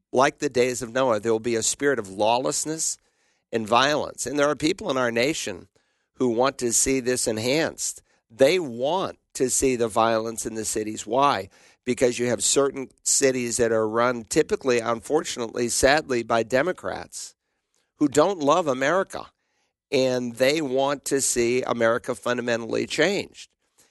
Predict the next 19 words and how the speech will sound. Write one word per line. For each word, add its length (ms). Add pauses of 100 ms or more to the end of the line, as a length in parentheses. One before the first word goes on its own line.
(180)
And 160
so 200
they 200
would 360 (120)
really 520 (140)
allow 440
this 240
kind 280
of 80
thing 300
to 60
go 340
on. 220
Why? 280
So 220
that 200
we 140
can 340 (120)
change 640